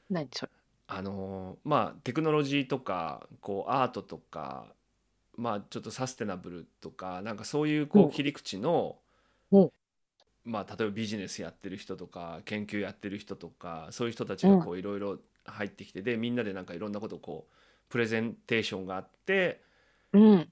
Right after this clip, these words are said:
Speaker 2: で、それをもとに二日目は、なんか、みんなでそこから、なんか、こう、トピックごとに集まってディスカッションしてて、全然知らない人同士でやるんだけどね。
Speaker 1: うーん、なんか、き-、結構真面目な感じだね。
Speaker 2: あ、でも、かなり、なんか、いろんな、その、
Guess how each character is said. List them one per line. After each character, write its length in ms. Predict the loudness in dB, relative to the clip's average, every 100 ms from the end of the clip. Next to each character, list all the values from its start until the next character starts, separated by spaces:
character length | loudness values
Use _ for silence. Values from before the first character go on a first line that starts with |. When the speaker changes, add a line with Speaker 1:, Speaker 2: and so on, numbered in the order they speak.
| _
Speaker 2:
で、 360 | 2 4 2 -2
そ 160 | 0
れ 100 | 4
を 80 | 4
も 140 | 2 0
と 100 | -2
に 100 | -4
二 200 | -8 0
日 140 | 2
目 100 | 2
は、 160 | 2 -2
な 140 | -6
ん 40 |
か、 120 | -8 -8
み 120 | -4
ん 100 | -4
な 100 | -4
で 260 | -6 -8
そ 100 | -12 -12
こ 120 | -8
か 100 | -4
ら、 280 | -4 -4 -8
な 120 | -10
ん 40 | -12
か、 120 | -14
こ 160 | -14
う、 20 | -14
ト 140 | -10
ピ 120 | -8
ッ 80 | -8
ク 120 | -4
ご 80 | -4
と 100 | -4
に 80 | -8
集 240 | -12 -14
ま 80 | -14
っ 40 |
て 160 | -12 -12
デ 100 | -10
ィ 40 |
ス 120 | -8 -6
カ 80 |
ッ 40 | -6
シ 140 | -6
ョ 60 | -10
ン 40 |
し 60 | -10
て 120 | -12
て、 100 | -8
全 240 | -2 0
然 180 | 2 2
知 140 | 2 0
ら 100 | 0
な 100 | -2
い 40 |
人 160 | -4 -4
同 160 | -4
士 120 | -6
で 40 | -10
や 60 |
る 100 | -10
ん 60 | -14
だ 100 | -16
け 80 | -18
ど 100 | -16
ね。 200 | -16 -16 _ _ 6
Speaker 1:
う 20 |
ー 40 | 10
ん、 560 | 10 10 8 8 8 6
な 60 |
ん 40 | 6
か、 120 | 0 -2
き-、 200 | -2 -2 4
結 140 | 6
構 120 | 6 6
真 280 | 8 8
面 120 | 8 8
目 20 |
な 120 | 6
感 200 | 6 4
じ 120 | 4
だ 120 | 4
ね。 180 | 4 2 -4 _ _ _ _ -10
Speaker 2:
あ、 80 | -2
で 80 | 0
も、 80 | 0
か 220 | 0 2
な 100 | 4
り、 280 | 4 4 2
な 120 | 0
ん 20 |
か、 80 | 0
い 60 | 0
ろ 120 | 0
ん 100 | 2
な、 440 | 4 6 8 6
そ 160 | 4 2
の、 420 | 4 4 2 0